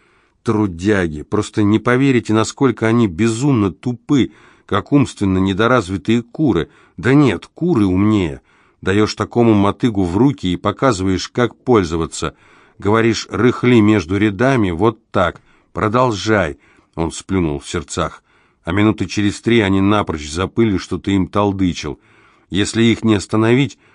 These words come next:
так выпалют те растения, которые пытаются растить. Он повалился спиной на землю, тяжело дыша, вымотанный до отказа. Я похлопал его по руке. «Все отлично, спасибо. Вам лучше отдохнуть, прежде чем мы продолжим».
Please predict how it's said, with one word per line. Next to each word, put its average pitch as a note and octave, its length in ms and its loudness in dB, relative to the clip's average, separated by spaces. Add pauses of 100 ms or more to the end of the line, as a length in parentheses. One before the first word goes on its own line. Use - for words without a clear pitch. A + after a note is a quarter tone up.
(240)
так - 180 -6
выпалют G#2 560 0
те B2+ 180 0
растения, A#2+ 560 0
которые A#2+ 400 0
пытаются A2+ 600 0
растить. A#2+ 500 -8 (840)
Он E2+ 120 -4
повалился F2 540 -2
спиной F2 340 -2
на D#2+ 140 -2
землю, E2+ 320 -2
тяжело E2 380 -4
дыша, E2+ 420 -4 (380)
вымотанный F2 680 0
до F2+ 220 -2
отказа. C#2+ 540 -6 (840)
Я F2 280 -2
похлопал F2 520 -2
его E2+ 180 -2
по F#2 140 -4
руке. F#2+ 440 -2 (340)
«Все - 260 -2
отлично, G2 460 -4
спасибо. F2+ 500 -6
Вам E2+ 240 -2
лучше G#2+ 280 0
отдохнуть, F#2+ 520 -2
прежде D2 320 -8
чем E2 220 -6
мы D#2+ 100 -4
продолжим». D2 640 -6